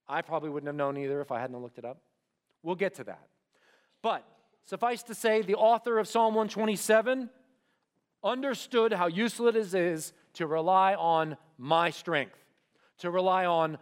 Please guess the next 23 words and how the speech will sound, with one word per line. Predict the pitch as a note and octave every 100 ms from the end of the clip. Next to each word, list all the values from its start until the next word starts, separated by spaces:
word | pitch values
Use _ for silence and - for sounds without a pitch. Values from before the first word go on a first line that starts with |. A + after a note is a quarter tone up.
| -
my | C3 C#3 E3+ F3
best | E3 D#3+ -
idea, | D3 C#3+ C3+ C3 A2
to | -
rely | D#3+ E3+ F#3+ F#3+
on | F3+ F3
the | E3
ways | C#3+ D#3+ F3+ F#3+ G3+
of | F#3
the |
world | F3+ E3 E3 C3+ C3 C3 - _
to | D#3
get | C#3 C#3+
us | C3+ -
through | D3 C3
this | C3 -
life. | C3 G#2+ - _ _ _
And | B2 B2
you | C#3+
probably | D#3 C#3+ C3+ C3 B2
know | A#2 A2+ G#2+ G#2 _ _ _ _ _ _ _ -
that | A2 G#2+
too. | - F#2+